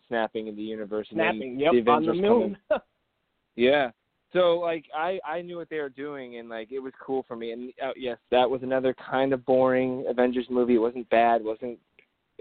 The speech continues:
Speaker 1: spectacular, but it progressed the movie, the, the saga forward a little bit, and it gave us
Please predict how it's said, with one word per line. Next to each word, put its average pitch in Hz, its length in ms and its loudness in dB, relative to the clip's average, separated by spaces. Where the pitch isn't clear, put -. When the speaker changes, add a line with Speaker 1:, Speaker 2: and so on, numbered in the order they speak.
Speaker 1:
spectacular, 107 680 0
but 110 340 4
it 151 140 2
progressed 143 540 0
the 170 80 -4
movie, 151 460 -6
the, 131 140 -4
the 127 140 -2
saga 127 360 2
forward 120 400 -4
a 135 40 -6
little 139 220 -4
bit, 143 240 -8
and 117 200 -4
it 110 100 -8
gave 110 220 -6
us 107 80 -6